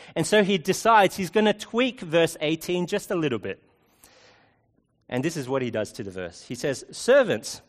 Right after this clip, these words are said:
be subject to your masters with all respect, particularly to the good and gentle, but definitely not to the unjust." In other words, what he does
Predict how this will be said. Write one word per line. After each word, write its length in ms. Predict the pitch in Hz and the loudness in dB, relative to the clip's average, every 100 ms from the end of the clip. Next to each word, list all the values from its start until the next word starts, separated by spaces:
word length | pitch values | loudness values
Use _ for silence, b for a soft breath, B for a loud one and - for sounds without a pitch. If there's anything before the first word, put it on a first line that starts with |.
| _ | _
be 160 | 135 202 | -8 -6
subject 480 | - 214 185 202 196 | -2 0 0 0 -2
to 100 | 185 | -2
your 80 | 170 | 0
masters 520 | 139 139 139 160 139 | 2 0 -2 -8 -6
with 220 | 139 147 | -6 -6
all 240 | - 190 220 | 0 2 4
respect, 560 | 220 - 156 156 - _ _ _ _ _ _ | 0 -2 -4 -4 -10 _ _ _ _ _ _
particularly 720 | - 269 - 440 - 151 90 | -8 0 4 4 4 -2 -2
to 200 | 85 - | -6 -10
the 120 | 120 95 | -8 -8
good 220 | 127 101 | -8 -8
and 140 | 92 | -8
gentle, 380 | 95 101 - 120 | -8 -10 -12 -14
but 420 | - - _ _ | -12 -14 _ _
definitely 500 | - - - 85 101 | -14 -12 -12 -10 -8
not 240 | 98 - - | -8 -10 -12
to 100 | - | -12
the 100 | 90 | -8
unjust." 640 | 98 92 92 85 - - _ _ _ _ _ b b b b b | -8 -8 -10 -12 -16 -20 _ _ _ _ _ b b b b b
In 140 | 170 | 4
other 200 | 214 302 | 6 6
words, 580 | 220 139 117 147 - - _ b b b | 4 4 2 -2 -8 -16 _ b b b
what 240 | 147 240 | 2 2
he 240 | 214 202 208 | 2 -4 -4
does 560 | 139 165 113 117 - | 2 2 2 0 -8